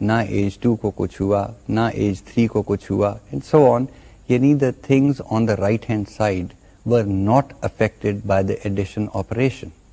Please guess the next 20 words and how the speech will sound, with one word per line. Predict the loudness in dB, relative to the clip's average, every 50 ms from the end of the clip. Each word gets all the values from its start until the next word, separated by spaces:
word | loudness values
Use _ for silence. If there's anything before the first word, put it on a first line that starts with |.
| _ _ _ _ -20 _ _ _ _ -20 -16 _ -2
The | -2 -2 0 2 4 6
only | 6 6 6 4 2 2 2 2
thing | 2 4
that | 2 2 0 0 -2 -2
was |
affected | -2 -4 -10 -8 -2 0 0 0 0 -2 -2 -2 -2 -2 -6 -12 -20 -20 -20 -20 -18 -8 -4 0
was | 0 0 0
the | 2 0 0 0 2
variable | 2 4 4 4 4 4 2 2 2 2 0 0 -2 -2 0
being | 2 2 4 2 2
assigned | 0 -2 -4 -6 -4 -4 -4 -2 0 0 -2 -2 -4 -8 -10 -2 2 4
to، | 4 4 2 -6 -14 -20 -20 -20 _ _ _ -20 -20 _ _ _ -4
یعنی | -2 0 0 0
جو | 2 2
لیفٹ | 2 2 2 2 0 2 0
ہینڈ | 0 0 2
سائیڈ | 0 0 0 0 -2
پہ | -4
ہم | -2 -2
نے | -2 -2 -2